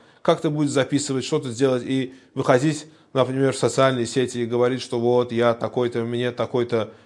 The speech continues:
э, полицейский, такой-то, э, не знаю, жэк, такой-то, э, какой-то, не знаю, чиновник мне по, по отношению ко мне поступил несправедливо, сказал то-то, то-то. И люди будут этому верить. Это же беспредел. Это, то есть, никак не вписывается,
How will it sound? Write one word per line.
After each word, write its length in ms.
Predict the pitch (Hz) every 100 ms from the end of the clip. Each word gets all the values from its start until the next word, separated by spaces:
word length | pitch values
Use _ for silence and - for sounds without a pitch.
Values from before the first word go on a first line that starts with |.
| _
э, 140 | - 120
полицейский, 640 | 127 120 117 120 117 117
такой-то, 720 | 110 107 - 120 120 113 107 - _ -
э, 380 | - 107 104 107
не 100 | 110
знаю, 340 | 110 120 107
жэк, 380 | 98 117 123 123
такой-то, 600 | - 107 139 123 120 110 - - _ -
э, 580 | 101 113 92 69 73 85
какой-то, 500 | - 113 131 120 117
не 100 | 110
знаю, 240 | 107 117
чиновник 480 | 107 123 139 131 123
мне 240 | 117 127 131
по, 160 | 131
по 120 | 127
отношению 360 | 127 127 127 151
ко 100 | 131
мне 100 | 131
поступил 340 | 131 117 135
несправедливо, 580 | 127 117 131 123 127 135
сказал 240 | 120 139 135
то-то, 240 | 147 135
то-то. 380 | 123 135 131 - - _ _ -
И 100 | 131
люди 200 | 208 190
будут 200 | 185 180
этому 160 | 170
верить. 320 | 147 160 165 139
Это 180 | 143
же 100 | 143
беспредел. 500 | 139 127 135 127 190 - -
Это, 160 | 131 135
то 140 | 139
есть, 120 | 123
никак 300 | 127 - 240
не 140 | 226 151
вписывается, 560 | 156 - 120 113 101